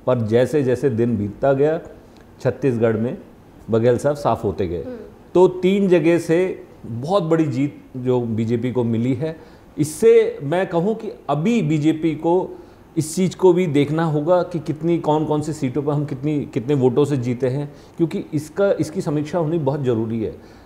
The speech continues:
Speaker 1: अगर दो हज़ार चौबीस को लेकर ये लोग अगर प्लान कर रहे हैं, तो इन लोगों को पहले से ही हर सीट पे काम करना होगा। और अभी से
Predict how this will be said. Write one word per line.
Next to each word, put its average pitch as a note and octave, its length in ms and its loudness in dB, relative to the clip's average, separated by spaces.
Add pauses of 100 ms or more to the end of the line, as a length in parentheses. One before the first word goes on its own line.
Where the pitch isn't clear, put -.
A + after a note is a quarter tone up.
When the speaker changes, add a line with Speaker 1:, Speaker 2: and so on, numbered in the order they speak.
Speaker 1:
अगर F3 220 2
दो D3 180 4
हज़ार G3+ 200 6
चौबीस D#3 460 0
को G3+ 160 4
लेकर D#3 360 2
ये D3 140 2
लोग D#3 300 2
अगर C3+ 180 0
प्लान C#3+ 380 0
कर C#3 140 2
रहे C3 200 0
हैं, F3+ 140 -4
तो F3+ 80 -2
इन F3 100 4
लोगों F3 300 4
को F3+ 160 2
पहले C#3+ 480 2
से D3+ 180 -4
ही C3+ 280 -2
हर D3 180 -2
सीट C3 340 -6
पे C3+ 100 -2
काम A2+ 240 -2
करना G#2 280 -2
होगा। B2 300 -4 (440)
और D#3+ 320 -2 (180)
अभी E3+ 260 0
से F#3 480 2